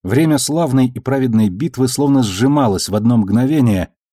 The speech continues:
а физиологическую ломку приходилось переживать в полном сознании, и даже поспать было нельзя. "Здесь нельзя!" Мелба подтянула колени к груди, всхлипнула. Не от горя, не от страха, просто напряжение плоти требовало выхода.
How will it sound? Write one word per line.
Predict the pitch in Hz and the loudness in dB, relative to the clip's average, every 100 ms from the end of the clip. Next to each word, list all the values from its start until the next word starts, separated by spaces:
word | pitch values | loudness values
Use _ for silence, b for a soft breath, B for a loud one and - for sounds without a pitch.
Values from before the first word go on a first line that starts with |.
| _ | _
а | 113 | -4
физиологическую | 120 117 123 135 165 185 170 - 147 | -2 0 0 0 -2 -4 -4 -2 2
ломку | 139 170 170 - | 2 2 0 -2
приходилось | 131 127 127 147 147 123 | -4 -2 0 0 0 0
переживать | 131 123 113 147 139 | 0 0 2 0 -2
в | - - | -6 -6
полном | 147 143 131 123 | 0 2 2 0
сознании, | 127 110 104 92 78 78 | -2 0 0 0 -2 -6
и | - 113 | -6 -4
даже | 131 117 | -2 -2
поспать | - 123 - - 104 82 | -4 -6 -6 -4 -4 -2
было | 104 95 | -2 0
нельзя. | 95 90 80 - - _ _ _ _ _ _ | -2 -4 -6 -8 -14 _ _ _ _ _ _
"Здесь | 98 101 127 117 - | -8 -2 2 2 0
нельзя!" | 98 107 98 85 78 - _ _ _ _ _ _ | -2 0 0 -4 -6 -10 _ _ _ _ _ _
Мелба | 98 127 127 | 0 2 2
подтянула | 123 117 - 110 120 120 | -2 -4 -2 0 2 2
колени | - 110 110 104 | 0 0 2 0
к | |
груди, | 101 104 95 82 71 _ | 0 -2 -2 -4 -6 _
всхлипнула. | - - - 110 98 82 - - - _ _ _ | -12 -10 -2 0 0 -4 -14 -16 -20 _ _ _
Не | 101 120 | 0 0
от | 110 | 0
горя, | 127 160 110 87 | -2 0 2 2
не | 87 | 0
от | 90 | -2
страха, | - - 170 127 135 | -6 -6 -4 -4 -8
просто | - 147 - 131 | -8 -6 -2 0
напряжение | 127 117 110 127 120 | 2 0 2 2 0
плоти | 120 135 135 127 | 0 0 0 -2
требовало | 117 117 113 107 110 | -2 0 2 2 2
выхода. | 101 95 - 78 71 | 0 -2 -4 -10 -16